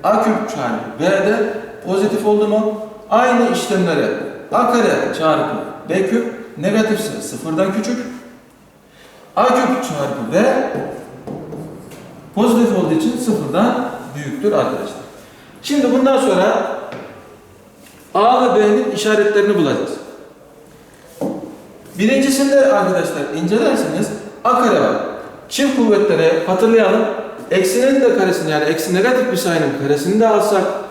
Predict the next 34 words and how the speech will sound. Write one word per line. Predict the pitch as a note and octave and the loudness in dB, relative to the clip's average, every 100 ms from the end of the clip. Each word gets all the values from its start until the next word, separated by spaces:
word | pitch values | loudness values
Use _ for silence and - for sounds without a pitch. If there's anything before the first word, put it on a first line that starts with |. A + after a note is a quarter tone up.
| - | -6
pozitif | D3 D#3+ G#3 G#3 | -6 -2 0 2
yapıyordu. | A3 A3+ A3+ F#3+ | 2 2 0 0
Pozitif | G#3 G#3+ A#3+ | 2 0 -2
bir | |
sayının | - F3 D#3 C#3+ | -2 0 0 -2
zaten | D3 C#3+ C3 C3 - D#3 | -2 0 -4 -4 -8 -10
po-, | - - | -10 -6
karesini | D#3 D3+ C#3+ | -2 -2 0
alırsak | C3+ B2+ - - - - - - | 0 0 -2 -4 -6 -10 -16 -4
çift | G#3 G#3 E3 | -2 -2 0
kuvvetlerde | D#3 D3+ C#3+ C#3+ C4 C4 - - | 0 2 2 2 2 2 -4 -2
her | F#3 | 0
zaman | G#3 F#3 F3+ | 2 2 2
ne | G#3 | 2
yapıyordu? | G3+ F3+ A#3 C4 - | 2 0 0 -2 -2
Sonucu | F3 F3 A#2 - | 0 0 -4 0
pozitif | F#3+ F#3+ - | 2 2 -4
oluyordu. | C#3 A2 - - - - - | -6 -6 -6 -12 -18 -8 0
Ama | A3 G#3+ | 2 2
biz | G#3+ A3 | 2 2
burada | F#3+ F3+ | 2 2
A'nın | F3+ G3+ F#3 | 4 4 2
gerçek | F3+ - G#3 - | 2 2 0 2
değerini | E3+ D#3 E3 | 0 0 0
ne | |
yapamıyoruz? | G#3 G3 F3+ A3+ B3+ - - - - | 0 2 2 2 0 -4 -12 -12 0
Bilemiyoruz. | E3 A3 C3+ - - - - - - D#3 | 2 4 2 0 -4 -10 -12 -16 -6 0
A'nın | G3+ B3+ A#3 | 2 4 4
gerçek | A#3 G#3+ G3 | 4 2 2
değerini | F#3+ F3+ F3+ | 0 0 2
bilemediğim | A3+ A3 F#3 - | 4 4 2 0
için | F3+ E3+ E3+ | -2 -4 0
ama | G3 F#3+ | 0 0
sonucunun | - D3+ D#3+ D#3+ G#3 C#4 | -2 -2 -2 2 2 2